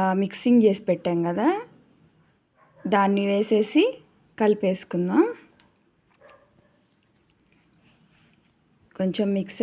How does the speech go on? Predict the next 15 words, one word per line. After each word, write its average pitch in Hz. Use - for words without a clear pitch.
అయ్యాక 190
కలిపేస్తే 208
ఈ 202
ప-, 180
బంగాళదుంపలో 208
ఉన్న 185
పచ్చి 190
వాసన, 190
వాటర్ 185
అన్నీ 190
పోయి 185
నీట్గా 226
ఉల్లిపాయ 202
ఫ్లేవర్లో 196
వేగేసి, 185